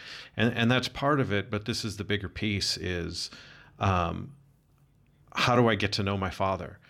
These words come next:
Because in a, in a sense, we may have a natural father, but we all, before we knew Jesus and, and could know the Father, we were all orphan. And there's something very interesting about this, especially with young people,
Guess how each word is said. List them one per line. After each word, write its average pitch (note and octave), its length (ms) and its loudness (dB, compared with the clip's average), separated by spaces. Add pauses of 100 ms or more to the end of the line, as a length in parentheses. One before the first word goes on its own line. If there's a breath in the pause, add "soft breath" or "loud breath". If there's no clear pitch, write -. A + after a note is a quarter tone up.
(300 loud breath)
Because G#2+ 360 2
in A#2 240 2
a, A#2+ 40 4
in A2+ 220 2
a G2+ 40 2
sense, G#2+ 720 2 (380 soft breath)
we A2 100 0
may B2 140 4
have B2 160 6
a G#2+ 40 4
natural A2 400 2
father, G2+ 360 2
but G#2+ 140 -4
we G2+ 160 -4
all, G#2 500 2 (140)
before A#2 420 2
we G2 480 2 (160)
knew G#2 200 2
Jesus G2+ 440 0
and, F#2+ 460 -2
and F2+ 440 0 (260)
could G2 140 2
know G2+ 180 6
the B2+ 80 4
Father, E2+ 500 2 (200 loud breath)
we G2+ 100 2
were G2+ 140 4
all G2+ 420 4 (220)
orphan. F2+ 460 -2 (500 loud breath)
And G#2+ 520 2 (220)
there's A2 360 2
something D3 320 2
very A#2 280 4
interesting G2 720 0
about G2+ 340 2
this, G#2 220 -2
especially G2 400 -2
with F2+ 100 -2
young F2 240 -4
people, G2+ 520 -2